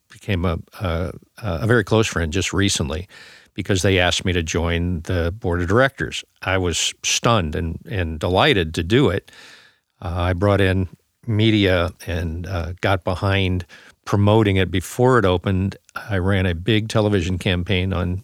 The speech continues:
Charter Communications, tied in with a lot of my clients and sponsors. And then when it opened, I had an opportunity to meet Dion Brown, who actually came up from Mississippi and ran the B B King Museum for five years.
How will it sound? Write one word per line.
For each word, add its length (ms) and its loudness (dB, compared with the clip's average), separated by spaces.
Charter 280 0
Communications, 680 -2
tied 300 -2
in 100 0
with 140 -4
a 40 -2
lot 240 0
of 60 2
my 120 0
clients 500 -2
and 80 0
sponsors. 580 -4
And 120 4
then 100 4
when 140 4
it 100 2
opened, 500 2
I 80 -4
had 160 2
an 80 0
opportunity 800 -2
to 380 -2
meet 240 0
Dion 340 2
Brown, 280 2
who 300 0
actually 460 0
came 300 -2
up 160 0
from 200 -2
Mississippi 640 -2
and 320 0
ran 260 2
the 80 -2
B 120 0
B 100 -4
King 300 2
Museum 420 0
for 160 -8
five 320 -2
years. 280 -6